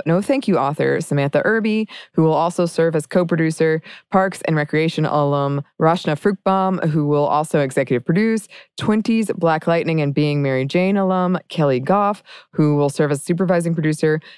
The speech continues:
and Julie Rottenberg and Eliza Zaritsky, who both worked on the original series and will serve as executive producers. New cast member Nicole Ari Parker told Variety, "We can talk about the elephant in the room that there were no fully fleshed out characters of color,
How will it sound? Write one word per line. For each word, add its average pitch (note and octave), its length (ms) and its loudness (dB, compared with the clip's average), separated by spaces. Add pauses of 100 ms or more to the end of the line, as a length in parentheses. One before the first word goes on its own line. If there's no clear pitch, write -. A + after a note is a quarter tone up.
and C#3+ 240 2
Julie G#3 320 2
Rottenberg D3 640 0
and D#3+ 120 2
Eliza D#3 360 0
Zaritsky, D3 600 -2
who D3+ 120 0
both E3 320 0
worked F3 300 0
on D#3+ 120 0
the D3+ 80 0
original D#3+ 300 -2
series C4+ 540 -2
and D#3+ 300 -2
will D#3+ 140 0
serve C#3+ 400 0 (100)
as A2 440 0
executive B2 560 -2
producers. C#3 680 -2 (800)
New G3+ 160 2
cast B3+ 300 0
member G3+ 260 0
Nicole F#3 360 2
Ari E3+ 180 2
Parker E3 320 0
told E3 460 2
Variety, D3+ 640 0
"We D3+ 100 0
can E3 160 0
talk G#3 240 0
about A#3+ 240 0
the A3 100 2
elephant F#3 380 0
in F#3+ 140 0
the G3 80 -2
room C3+ 240 0
that C#3 120 0
there D3+ 140 0
were C#3+ 100 0
no D#3+ 300 0
fully G3+ 300 0
fleshed F3 340 -2
out D3+ 200 0
characters C#3 420 0
of D3 100 -4
color, F3+ 440 0